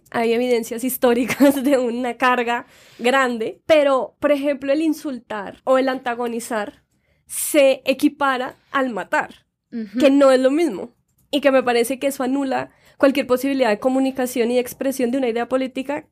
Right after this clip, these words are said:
Speaker 1: que necesariamente, para mí, sale de un lugar pasional. Pero siento que hay como una nueva cultura, y me he dado cuenta con todo este tema, desde la paz antes, hay como una nueva cultura de la paz empieza en casa.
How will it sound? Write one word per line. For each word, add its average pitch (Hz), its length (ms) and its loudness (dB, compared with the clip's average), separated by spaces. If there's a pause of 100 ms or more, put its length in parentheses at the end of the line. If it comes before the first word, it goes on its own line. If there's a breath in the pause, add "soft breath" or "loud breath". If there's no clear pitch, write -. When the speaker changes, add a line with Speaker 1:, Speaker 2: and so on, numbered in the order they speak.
(120)
Speaker 1:
que 294 140 4
necesariamente, 262 1080 -2 (140)
para 233 220 2
mí, 240 320 -2
sale 262 440 4
de 254 160 0
un 285 160 2
lugar 247 300 2
pasional. 269 760 -2 (200)
Pero 277 160 4
siento 277 400 0
que 302 320 0
hay 269 160 2
como 311 140 0
una 302 120 0
nueva 269 240 2
cultura, 262 460 -2
y 226 40 -4
me 247 120 -6
he - 20 -6
dado 214 160 0
cuenta 240 260 -2
con 254 140 -6
todo 214 140 -2
este 233 180 -4
tema, 240 240 -6
desde 233 300 0
la 208 100 -2
paz 233 420 -4
antes, 240 520 -4 (400 soft breath)
hay 277 140 6
como 311 140 4
una 262 100 4
nueva 269 300 2
cultura 269 440 0
de 254 80 0
la 262 180 -2
paz 240 220 0
empieza 254 440 -2
en 247 80 -6
casa. 247 440 -6